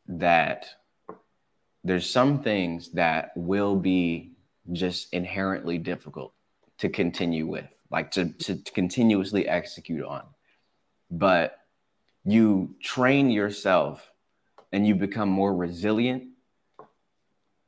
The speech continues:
when you fail and keep going. How quickly can you shake off the, the mess up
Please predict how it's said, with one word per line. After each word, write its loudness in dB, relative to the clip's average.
when 6
you 2
fail 4
and -4
keep -4
going. -6
How 6
quickly -2
can 0
you 2
shake 2
off 4
the, -2
the 2
mess 4
up -4